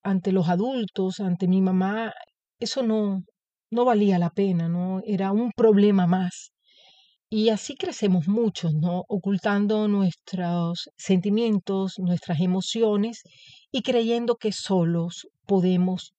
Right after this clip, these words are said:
hacerlo todo en la vida. Y vamos tirándole tierra, tierra, tierra, porque no podemos decirnos las cosas, no podemos expresarlas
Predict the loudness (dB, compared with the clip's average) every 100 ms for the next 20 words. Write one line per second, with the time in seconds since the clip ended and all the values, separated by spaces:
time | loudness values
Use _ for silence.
0 | _ _ -8 -8 -4 -2 0 -2 0 2
1 | 4 4 2 2 0 2 2 2 -2 -2
2 | 0 0 -2 -6 -2 0 -2 -2 -2 -4
3 | -6 -4 -2 -2 -4 -6 -6 -4 -2 0
4 | -2 -6 -6 -6 -4 -6 -8 _ _ _
5 | _ _ -2 0 -2 -2 -2 0 2 0
6 | -4 -10 _ _ -6 0 0 0 -2 2
7 | 2 0 -4 -4 -4 -4 -4 -4 -2 -2
8 | -2 -2 0 0 0 -2 -6 -12 -16 _
9 | _ _ _ _ -4 -2 -6 0 2 2
10 | -2 -4 -2 -2 -4 -4 -6 -8